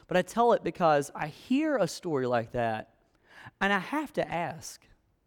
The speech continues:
is it wise to give Christmas gifts to the man who murdered your daughter? It depends on whose wisdom it is. Only God's wisdom looks honestly at the terrible things in the world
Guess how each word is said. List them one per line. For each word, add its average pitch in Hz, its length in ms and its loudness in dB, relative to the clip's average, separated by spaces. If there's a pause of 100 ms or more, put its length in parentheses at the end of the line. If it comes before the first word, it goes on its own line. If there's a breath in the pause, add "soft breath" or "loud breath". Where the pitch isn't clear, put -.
(800 loud breath)
is 170 140 0
it 247 140 0
wise 240 600 2
to 190 100 -8
give 160 180 -2
Christmas 180 520 -6
gifts 120 580 -4 (420 soft breath)
to - 80 -8
the 170 60 0
man 185 160 2
who 170 80 0
murdered 160 540 -4
your 131 100 -14
daughter? 120 460 -12 (2250 soft breath)
It 165 60 -12
depends 247 440 -2
on 175 100 -4
whose 147 220 -4
wisdom 131 380 -2
it 101 100 -12
is. 101 540 -14 (1160 loud breath)
Only 285 260 0
God's 180 460 -4
wisdom 120 460 -6
looks 117 300 -10
honestly 151 840 -4 (300 soft breath)
at 156 80 -6
the 156 100 -2
terrible 240 560 -6
things 143 320 -6
in 131 60 -8
the 113 60 -8
world 107 520 -12